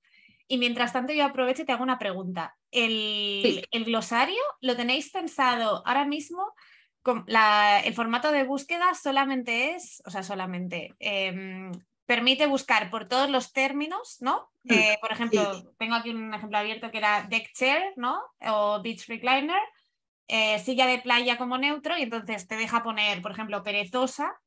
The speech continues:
Speaker 1: que es una, uno de los términos que es de Ecuador y que está en el listado. O sea, todos los términos se pueden poner en la barra de búsqueda, pero la pregunta es, ¿tenéis pensado publicar todo lo que ahora hay en la base de datos para que se pueda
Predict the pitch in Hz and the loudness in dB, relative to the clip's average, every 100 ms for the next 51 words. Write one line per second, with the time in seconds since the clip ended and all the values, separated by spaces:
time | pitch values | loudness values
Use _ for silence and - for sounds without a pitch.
0 | _ _ 240 226 240 233 226 - - 240 | _ _ 0 0 0 0 0 -2 -6 0
1 | 247 240 226 - 240 247 269 269 220 208 | 2 2 0 0 0 0 0 -2 -4 -4
2 | 190 220 254 247 277 285 220 214 208 202 | -4 2 4 4 2 -2 -6 -4 -6 -6
3 | 190 185 180 180 - - - _ _ 254 | -8 -4 -4 -6 -14 -20 -20 _ _ 2
4 | 233 285 320 330 294 294 294 311 330 403 | 4 4 4 4 2 4 2 2 0 0
5 | 466 - _ _ _ _ _ 254 240 254 | -2 -12 _ _ _ _ _ -4 2 4
6 | 262 269 269 269 226 226 226 220 196 190 | 4 2 0 2 2 2 0 -2 -8 -10
7 | 196 190 202 214 214 226 233 254 226 185 | -8 -6 -2 2 2 0 0 2 2 2
8 | 180 - 233 233 262 339 - _ _ _ | -4 -4 0 2 0 -2 -12 _ _ _
9 | 269 247 254 247 233 214 185 - 240 226 | 0 0 4 4 4 0 -2 -4 -2 -2
10 | 220 226 220 - - 240 226 220 208 220 | 2 2 2 -6 -2 0 2 -2 -2 0
11 | 214 214 214 208 208 214 214 208 208 185 | 2 0 -2 -4 -6 -8 -6 -6 -6 -8
12 | 208 196 185 185 214 214 202 180 | -8 -8 -10 -8 -4 0 0 -2